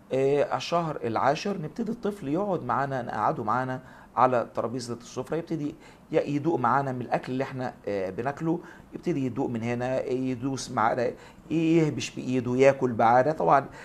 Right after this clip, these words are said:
يعني هيلغوص شوية وده عادي خالص. هيجي عشان على عمر السنة يبقى الطفل، آه، خلاص،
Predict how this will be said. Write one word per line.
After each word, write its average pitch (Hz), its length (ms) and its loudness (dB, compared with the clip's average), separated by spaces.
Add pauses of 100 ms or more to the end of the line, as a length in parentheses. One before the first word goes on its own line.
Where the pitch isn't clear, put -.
(200)
يعني 147 340 6
هيلغوص 135 440 2
شوية 139 280 2
وده 127 200 4
عادي 120 240 4
خالص. 151 420 2 (420)
هيجي 180 300 2
عشان 156 280 2
على 135 180 6
عمر 127 300 2
السنة 143 500 -2
يبقى 127 300 -2
الطفل، - 480 -4
آه، 107 300 -2
خلاص، 135 540 -2